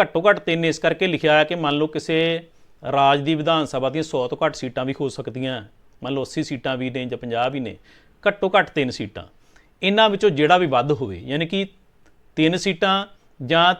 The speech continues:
ਤਿੰਨ ਪਰਸੈਂਟ ਜਿਹੜਾ ਵੀ ਵੱਧ ਆ, ਉਹ ਉਹਨੂੰ ਅਚੀਵ ਕਰਨਾ ਪਊਗਾ। ਇਹ ਉੱਪਰਲੀ ਕੰਡੀਸ਼ਨ ਦੀ ਨਾਲ ਗੱਲ ਕਰ ਰਿਹਾ ਮੈਂ ਕਿ ਤਿੰਨ ਪ੍ਰਤੀਸ਼ਤ ਹਿੱਸਾ ਜਾਂ ਫਿਰ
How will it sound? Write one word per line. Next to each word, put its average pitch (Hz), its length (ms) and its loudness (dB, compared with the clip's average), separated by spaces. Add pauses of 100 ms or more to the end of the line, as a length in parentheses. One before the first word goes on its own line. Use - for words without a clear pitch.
ਤਿੰਨ 170 240 0
ਪਰਸੈਂਟ 131 480 -6 (420)
ਜਿਹੜਾ 156 260 2
ਵੀ 185 100 0
ਵੱਧ 143 320 2
ਆ, 139 80 2 (1040)
ਉਹ 220 180 6
ਉਹਨੂੰ 208 240 4
ਅਚੀਵ 160 260 0
ਕਰਨਾ 127 300 -4
ਪਊਗਾ। 107 420 -6 (220)
ਇਹ 156 60 -2
ਉੱਪਰਲੀ 165 340 -2
ਕੰਡੀਸ਼ਨ 170 380 -4
ਦੀ 175 60 -6
ਨਾਲ 151 240 0
ਗੱਲ 131 220 -2
ਕਰ 120 180 -4
ਰਿਹਾ 123 140 -4
ਮੈਂ 151 200 -4 (380)
ਕਿ 185 80 -2
ਤਿੰਨ 160 280 0
ਪ੍ਰਤੀਸ਼ਤ 165 520 -4
ਹਿੱਸਾ 180 480 2 (400)
ਜਾਂ 156 320 4
ਫਿਰ 175 220 2